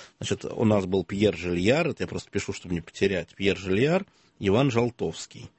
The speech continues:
Значит, могу вам сразу сказать, что Пьер Жильяр победил, шестьдесят одна и девять десятых процента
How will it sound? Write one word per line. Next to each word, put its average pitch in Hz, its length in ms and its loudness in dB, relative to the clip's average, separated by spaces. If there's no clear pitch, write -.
Значит, 110 340 -2
могу 123 260 2
вам 143 140 2
сразу 120 300 0
сказать, 127 420 0
что 123 420 0
Пьер 127 240 2
Жильяр 110 380 2
победил, 113 720 0
шестьдесят - 500 -2
одна 113 420 0
и 107 100 -6
девять 101 420 0
десятых 98 520 -2
процента 101 720 -2